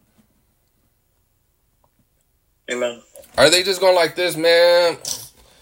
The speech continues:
Speaker 2: gosh, I don't know why the Lord assigned me to this girl right here. She lazy. She don't never pray. I'm just sitting here."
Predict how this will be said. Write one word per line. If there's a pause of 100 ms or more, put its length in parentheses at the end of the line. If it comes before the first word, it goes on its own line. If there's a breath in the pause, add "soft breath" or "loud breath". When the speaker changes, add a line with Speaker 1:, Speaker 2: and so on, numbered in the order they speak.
(840 loud breath)
Speaker 2:
gosh,
I
don't
know
why
the
Lord
assigned
me
to
this
girl
right
here.
She
lazy.
She
don't
never
pray.
I'm
just
sitting
here."